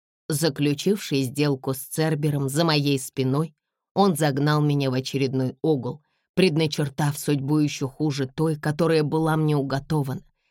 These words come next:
когда я приехала в Стерлинг-Фоллс. Я доверяла ему настолько, что подписала эту бумажку, совершенно не глядя,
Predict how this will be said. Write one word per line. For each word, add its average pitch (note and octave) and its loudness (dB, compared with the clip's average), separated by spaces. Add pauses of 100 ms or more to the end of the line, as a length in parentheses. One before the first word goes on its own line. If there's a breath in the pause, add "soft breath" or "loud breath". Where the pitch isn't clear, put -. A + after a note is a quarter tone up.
когда D#3 2
я C#3 0
приехала C#3 0
в C3+ -6
Стерлинг-Фоллс. C3 -4 (360)
Я D#3+ 4
доверяла D#3 2
ему C#3+ 2
настолько, D3+ -2
что C#3 -4
подписала E3+ -2
эту C3 0
бумажку, D3 -2 (260 soft breath)
совершенно F3+ 0
не F3 0
глядя, C#3+ -2